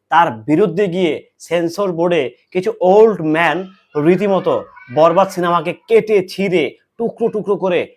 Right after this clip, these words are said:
সিনেমাটার, সিনেমাটার বিনাশ করার পায়তারায় নতুন করে আবারও নামছে। সাকিবিয়ানরা, ভিডিওটা একটু ধামায় শেয়ার দাও প্লিজ ভাই, কারণ আর সময় নাই। মাঠে মনে হয় নামার প্রস্তুতি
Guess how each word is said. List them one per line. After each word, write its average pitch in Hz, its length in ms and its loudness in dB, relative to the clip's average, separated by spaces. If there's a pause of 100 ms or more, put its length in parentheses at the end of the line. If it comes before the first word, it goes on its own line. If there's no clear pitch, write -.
সিনেমাটার, 160 500 -2 (360)
সিনেমাটার 180 540 0 (120)
বিনাশ 185 300 -2
করার 151 260 0 (340)
পায়তারায় 147 480 0 (280)
নতুন 156 260 -4
করে 151 160 -2
আবারও 139 260 2
নামছে। 110 440 -8 (160)
সাকিবিয়ানরা, 196 800 0 (160)
ভিডিওটা 170 320 2
একটু 165 120 -2
ধামায় 156 300 -2
শেয়ার 156 220 -2
দাও 143 120 -4
প্লিজ 160 360 -4
ভাই, 123 200 -2 (360)
কারণ 151 300 0 (180)
আর 190 220 6
সময় 185 320 -2
নাই। 113 200 -4 (200)
মাঠে 151 320 0
মনে 185 180 0
হয় 131 180 -2 (240)
নামার 156 280 0
প্রস্তুতি 156 560 -8